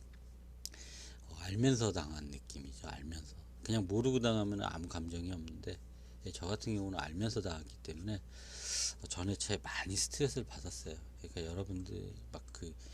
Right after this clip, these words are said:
분위기가 막 침체됐죠. 그, 그 방송 끝나고 나서. 음, 제가 그런 일이 있으니까 또 자동적으로 그렇게 되는 것 같아요. 그래서 오늘 그 자동 올리신 분들은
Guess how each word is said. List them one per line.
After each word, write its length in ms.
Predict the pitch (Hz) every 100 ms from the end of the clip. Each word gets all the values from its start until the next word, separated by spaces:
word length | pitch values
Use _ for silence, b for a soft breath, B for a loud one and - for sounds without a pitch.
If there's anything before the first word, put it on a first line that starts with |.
| B B B - -
분위기가 640 | - 110 107 95 90 87
막 180 | 78 -
침체됐죠. 840 | - 143 - 113 101 - 90 110 - - - - -
그, 80 | - - - - B B B B
그 80 | - -
방송 320 | 87 90 92
끝나고 400 | 131 120 110 98
나서. 300 | - - - - - - - - -
음, 840 | - - - - - - - - -
제가 480 | - 95 95 98 87 - 90 -
그런 480 | - 101 95 85
일이 220 | 90 90 80
있으니까 560 | - 87 82 - 98 - -
또 160 | - 87 - B B B -
자동적으로 480 | - - 104 98 92
그렇게 200 | - -
되는 260 | 90 82 87
것 80 | 85
같아요. 300 | - - - - - - - - - -
그래서 220 | - 90
오늘 240 | 90 101 104 B B B -
그 80 |
자동 340 | - 92 113 113
올리신 420 | 107 98 - 90
분들은 600 | 92 87 90 104 117